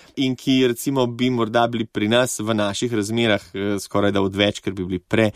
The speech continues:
pretopli, da, eh, na severu pa še kako pridejo prav v obdobju, če rečemo, od novembra pa nekje do februarja, marca.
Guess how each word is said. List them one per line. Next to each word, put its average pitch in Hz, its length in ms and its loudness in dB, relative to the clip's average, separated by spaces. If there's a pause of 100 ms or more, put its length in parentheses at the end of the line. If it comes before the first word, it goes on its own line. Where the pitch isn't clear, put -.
(120)
pretopli, 95 640 -2
da, 92 180 -2
eh, 95 300 0 (420)
na 101 240 0
severu 98 400 4
pa 90 240 2 (260)
še - 200 -10
kako - 220 -4
pridejo 90 340 -4
prav 87 340 -4 (160)
v 92 160 0
obdobju, 90 520 4
če - 140 -2
rečemo, - 360 0
od 87 140 0
novembra 92 440 0
pa 87 120 -4
nekje - 220 -2
do - 100 -4
februarja, - 440 -2
marca. - 360 -14